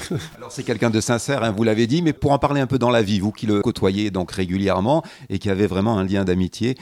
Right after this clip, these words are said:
Speaker 2: qu'est-ce qu'on peut dire de ce personnage ? Parce que c'est un personnage d'un cœur assez exceptionnel.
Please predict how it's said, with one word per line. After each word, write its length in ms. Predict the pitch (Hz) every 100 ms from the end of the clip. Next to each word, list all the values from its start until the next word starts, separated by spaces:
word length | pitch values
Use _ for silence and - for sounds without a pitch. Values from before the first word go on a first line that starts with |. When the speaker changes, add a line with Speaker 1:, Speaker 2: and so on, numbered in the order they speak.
| -
Speaker 2:
qu'est-ce 140 | 139 -
qu'on 80 |
peut 100 | 156
dire 180 | 101 92
de 80 | 85
ce 160 | 80 -
personnage ? 520 | - 107 113 113 -
Parce 140 | 113
que 60 | 117
c'est 180 | 160 139
un 80 | 131
personnage 540 | - 139 135 180 214
d'un 180 | 110 113
cœur 400 | - 156 165 - -
assez 200 | - 117
exceptionnel. 600 | 101 92 - 127 101